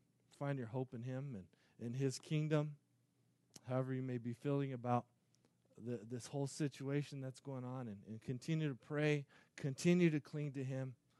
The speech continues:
and, and find your hope in Jesus. That's where, that's where I'm clinging to. Let me pray. Jesus,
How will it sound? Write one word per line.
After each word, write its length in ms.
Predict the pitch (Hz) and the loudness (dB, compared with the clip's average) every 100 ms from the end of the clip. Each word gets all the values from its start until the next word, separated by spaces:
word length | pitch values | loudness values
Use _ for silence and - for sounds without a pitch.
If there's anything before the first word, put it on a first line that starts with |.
| _ _ _ _ 113 | _ _ _ _ -10
and, 140 | 113 110 | -8 -8
and 120 | 117 | -8
find 240 | - 123 | -2 -2
your 100 | 120 | -2
hope 180 | 110 117 - | -4 -6 -8
in 80 | 98 | -10
Jesus. 520 | 95 98 87 - - _ _ _ _ _ _ - - - | -10 -12 -14 -20 -20 _ _ _ _ _ _ -16 -16 -12
That's 220 | 104 - | -12 -8
where, 160 | 113 95 | -8 -2
that's 260 | 120 135 - | 2 2 2
where 100 | 135 | 0
I'm 140 | 123 | 0
clinging 380 | - 127 107 95 - | -2 -8 -6 -8 -10
to. 60 | 101 - _ _ _ - - | -14 -16 _ _ _ -20 -12
Let 100 | 113 | -8
me 60 | 127 - | -8 -6
pray. 180 | 104 101 _ _ _ _ _ _ _ _ _ _ _ _ _ _ _ _ _ _ _ - - _ _ | -8 -8 _ _ _ _ _ _ _ _ _ _ _ _ _ _ _ _ _ _ _ -14 -14 _ _
Jesus, 680 | 117 170 180 156 - - - | 8 10 12 8 4 -2 -6